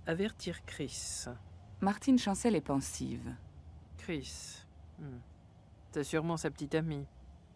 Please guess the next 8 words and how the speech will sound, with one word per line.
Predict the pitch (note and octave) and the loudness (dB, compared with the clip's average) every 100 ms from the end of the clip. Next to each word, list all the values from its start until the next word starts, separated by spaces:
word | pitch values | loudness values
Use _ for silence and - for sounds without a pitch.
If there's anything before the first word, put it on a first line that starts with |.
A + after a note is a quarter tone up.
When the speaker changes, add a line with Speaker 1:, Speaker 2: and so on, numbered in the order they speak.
| - - - - | -20 -20 -20 -14
Speaker 1:
Hmm. | C#3 D3 D#3 - - | -8 -6 -6 -8 -12
Christine, | - C#3+ - - D#3+ E3 F#3 F#3+ F#3+ - | -2 -2 -2 -2 2 4 2 0 -2 -6
Christelle, | - C#3+ - - D3+ E3+ F3+ | -6 -6 -4 2 4 4 0
Christiane. | - C#3+ - - C#3+ D3 E3 F3+ F#3 E3+ D#3+ - - - - - - - - - - - - - | -4 -8 -8 -6 2 6 6 6 0 -2 -4 -10 -18 -18 -18 -20 -20 -20 -20 -20 -20 -20 -14 -2
Vous | |
savez | - F3+ | 2 4
quelque | F3 F3+ F3+ | 2 0 -2
chose ? | - A3+ C#4 | -2 -4 -6